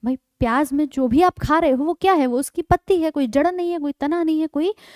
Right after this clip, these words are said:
अ, अलग से मॉडिफिकेशन नहीं है, वो उसकी पत्ती कही जाती है। ठीक है, तो ये आप देख पा रहे हो, ये कहलाता है अनियन बल्ब। तो मॉडिफिकेशन याद करेंगे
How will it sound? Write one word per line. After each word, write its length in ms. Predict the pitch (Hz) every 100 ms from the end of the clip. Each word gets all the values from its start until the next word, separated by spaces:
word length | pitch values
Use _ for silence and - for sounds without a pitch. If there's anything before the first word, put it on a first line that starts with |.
| - -
अ, 280 | 247 240 240
अलग 220 | 277 330 -
से 120 | 349
मॉडिफिकेशन 680 | 320 311 320 311 311 320
नहीं 140 | 302 302
है, 60 |
वो 200 | 294 277
उसकी 220 | 302 - 392
पत्ती 460 | - 339 - 453
कही 260 | 285 247 226
जाती 360 | 202 196 -
है। 140 | 185 - _ _ _ _ _ _ _ _ -
ठीक 200 | 302 -
है, 100 | 415 - _ - _ _ _ _ _ _ _ -
तो 60 | 262
ये 220 | 233 294
आप 140 | 285
देख 180 | 226 254 -
पा 100 | 277
रहे 100 | 330
हो, 80 | - - _ 254
ये 100 | 269
कहलाता 440 | 269 240 226 262
है 160 | 262 -
अनियन 380 | 233 233 302 403 _ _ _ _ _ -
बल्ब। 400 | 202 214 220 - - - - - _ _ _
तो 60 | 285
मॉडिफिकेशन 840 | 254 233 247 359 349 339 339 381 359
याद 300 | 247 240 -
करेंगे 420 | 262 277 370